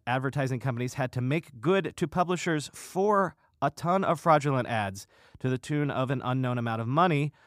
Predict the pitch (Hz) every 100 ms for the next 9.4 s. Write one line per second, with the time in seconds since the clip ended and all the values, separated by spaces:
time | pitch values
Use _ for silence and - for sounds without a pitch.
0 | _ _ - 104 113 120 120 110 113 -
1 | - 117 117 113 110 - 110 110 107 -
2 | 107 107 127 190 165 - - - - _
3 | _ _ _ _ _ - 156 165 139 180
4 | - 202 175 175 147 147 143 160 202 196
5 | 143 147 123 127 110 98 104 101 101 120
6 | 127 131 131 120 147 156 160 - 151 135
7 | 127 131 127 123 127 120 - 113 117 110
8 | 104 104 104 - 113 - 120 - 110 120
9 | 123 139 -